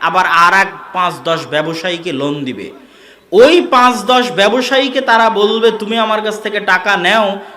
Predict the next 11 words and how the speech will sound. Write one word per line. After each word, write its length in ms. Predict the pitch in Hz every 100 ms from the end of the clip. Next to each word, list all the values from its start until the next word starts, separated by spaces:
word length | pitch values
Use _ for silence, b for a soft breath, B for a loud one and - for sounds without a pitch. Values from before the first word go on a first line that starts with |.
| -
তবে 200 | 190 202
প্রতি 400 | 202 226 233 277
মাসে 340 | 247 233 254
তোমাকে 460 | 247 214 214 208 220
একশো 440 | 185 175 - 208
টাকায় 340 | 196 190 196
বিশ 280 | 175 160 - -
টাকা 220 | 165 165
সুদ 380 | - 214 214 151
দিতে 220 | 160 139
হবে।" 280 | 110 98